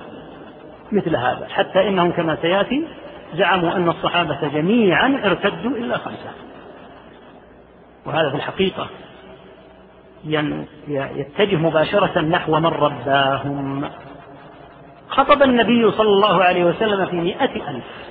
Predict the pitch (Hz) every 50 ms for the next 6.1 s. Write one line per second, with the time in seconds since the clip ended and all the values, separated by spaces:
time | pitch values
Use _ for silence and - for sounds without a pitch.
0 | - - - - - - - - - - - - - - - - - - - -
1 | 170 170 165 - 95 - - - - - 190 185 160 175 165 - 123 - 120 117
2 | 110 - - - - - - - - - - - - - - - - - - -
3 | - - - - - - - - _ _ _ _ _ - - 170 185 180 160 -
4 | 196 185 180 160 156 - - - 185 180 151 147 139 - 160 180 190 165 143 147
5 | 143 170 196 196 - 202 214 247 254 208 190 160 170 214 233 214 - - - -
6 | - -